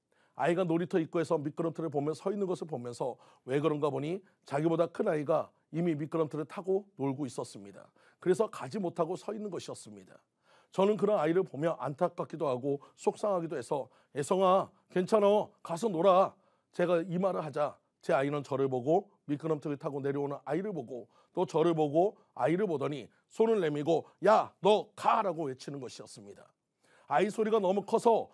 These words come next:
주변에 있던 모든 사람들이 쳐다보고 앞에 아이도 황당해할 때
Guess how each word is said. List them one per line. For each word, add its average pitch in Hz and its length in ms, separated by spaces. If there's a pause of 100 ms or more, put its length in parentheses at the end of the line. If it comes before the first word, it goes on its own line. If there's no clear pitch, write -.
(140)
주변에 208 340
있던 190 260
모든 185 280
사람들이 170 420
쳐다보고 151 640 (200)
앞에 156 280
아이도 160 260
황당해할 175 520
때 135 280